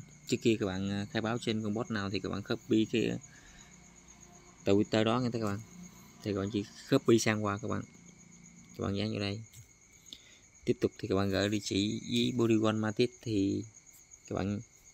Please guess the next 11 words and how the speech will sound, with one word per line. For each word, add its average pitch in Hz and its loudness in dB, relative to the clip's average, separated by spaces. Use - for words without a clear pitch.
mở 104 -2
địa 104 -2
chỉ 98 2
với 117 2
MetaMask 113 -2
của 110 -4
mình 104 -2
ra 104 -4
nha 104 -6
các 104 -8
bạn. 101 -4